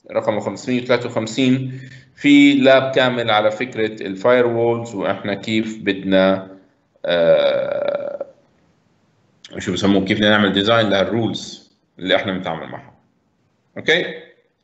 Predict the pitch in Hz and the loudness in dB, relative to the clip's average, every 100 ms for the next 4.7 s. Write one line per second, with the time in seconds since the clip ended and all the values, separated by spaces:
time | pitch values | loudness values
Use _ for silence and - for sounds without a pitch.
0 | _ - _ - 170 170 143 127 117 123 | _ -20 _ -4 0 2 2 0 -4 -6
1 | 123 - 143 135 147 - - _ _ _ | -8 -6 0 0 0 -8 -16 _ _ _
2 | _ _ _ _ _ - 147 143 139 131 | _ _ _ _ _ -2 0 2 2 0
3 | - 139 135 127 127 135 117 113 147 - | -4 -4 -4 -6 -2 0 2 2 0 -6
4 | - 143 113 110 113 - | -8 -2 0 0 -2 -6